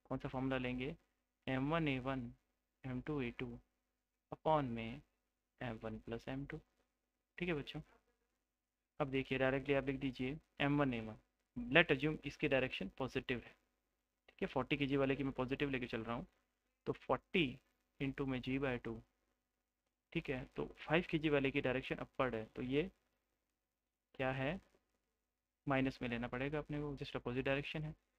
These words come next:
तो five into में g upon में कितना आ जाएगा बच्चों, फ़ोर्टी फ़ाइव, ठीक है।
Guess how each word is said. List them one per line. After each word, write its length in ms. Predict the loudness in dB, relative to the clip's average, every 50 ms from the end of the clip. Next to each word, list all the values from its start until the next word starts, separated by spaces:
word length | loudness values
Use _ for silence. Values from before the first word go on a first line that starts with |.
| _ _ _ _ _ _ _ _ -8
तो 40 | -8
five 360 | -6 2 4 6 6 6 4 0
into 260 | -2 -2 0 -2 -2 0
में 220 | 0 -2 -2 -4 -10 _ _ _ _ -20 -12 -4
g 180 | -2 -2 -2 -2 -8 _ _ _ _ _ _ _ _ _ _ _ _ _ _ _ _ _ _ _ _ _ _
upon 260 | -16 _ 2 2 4
में 100 | 4 2
कितना 220 | 0 -2 -2 -2 -2
आ 40 |
जाएगा 200 | -2 -2 -2 -2 -4
बच्चों, 340 | -6 -8 -10 -10 -10 -10 -10 -12 _ _ _ _ _ _ _ _ _ _ _ _ _ _ _
फ़ोर्टी 260 | -6 -6 -4 _ -6 -6
फ़ाइव, 240 | -4 -6 -8 -8 -10 -16 -20 -20 _ _ _ _ _ _ _ _ _ _ _ _ _ _ _
ठीक 200 | -6 -4 -2 -2
है। 160 | -2 -2 -4